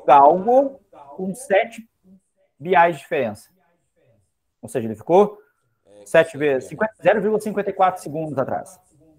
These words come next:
Speaker 1: Tá? Centésimo de segundo, perdão. Zero vírgula cinquenta e quatro centésimo de segundo. Então, cara, ele foi muito ruim na última. Muito ruim. Só que ele é um A quatro. Daí abre um A V B contra um, sei lá, um,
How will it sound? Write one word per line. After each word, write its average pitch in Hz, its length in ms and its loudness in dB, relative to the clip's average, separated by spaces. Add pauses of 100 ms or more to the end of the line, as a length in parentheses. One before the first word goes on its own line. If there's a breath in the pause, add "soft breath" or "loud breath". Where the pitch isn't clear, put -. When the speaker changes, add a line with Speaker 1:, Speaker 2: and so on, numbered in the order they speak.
(920)
Speaker 1:
Tá? 131 320 -2 (160)
Centésimo 143 460 -2
de - 60 -16
segundo, 107 200 -12
perdão. 107 260 -8 (580)
Zero 143 140 0
vírgula 156 160 -8
cinquenta 143 220 -12
e 151 40 -10
quatro 147 200 -4
centésimo 139 320 -8
de 135 60 -20
segundo. 101 280 -10 (260)
Então, 180 260 0 (100)
cara, 226 180 2
ele 151 120 -2
foi 277 160 -4
muito 330 440 -4
ruim 302 320 -4
na 349 120 0
última. 311 760 -4 (640)
Muito 240 260 -8
ruim. 226 460 -2 (380)
Só 269 280 2
que 247 280 -8
ele 240 340 0
é 220 120 0
um 226 160 -2
A 240 80 -2
quatro. 208 800 0
Daí 202 280 0
abre 240 280 6
um 220 80 -2
A 208 80 0
V 180 140 -2
B 160 180 -6
contra 156 400 -8
um, 143 340 -8
sei 165 180 -8
lá, 156 220 0
um, 117 260 -6